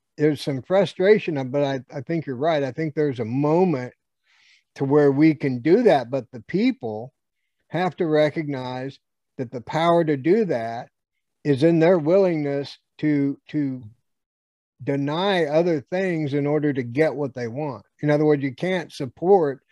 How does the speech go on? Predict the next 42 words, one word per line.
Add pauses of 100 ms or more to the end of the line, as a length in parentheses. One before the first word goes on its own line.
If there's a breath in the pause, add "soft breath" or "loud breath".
(280 soft breath)
all
of
that
nonsense
with
your
constant, (240)
you
know,
viewing
of
everything
they
throw
out
there, (420)
and
then
have
any
leverage
when
it
comes
to
get
the
sort
of
films
that
you
wanna
watch.
You
gotta
make
'em, (720 soft breath)
uh,
go
there.
Now,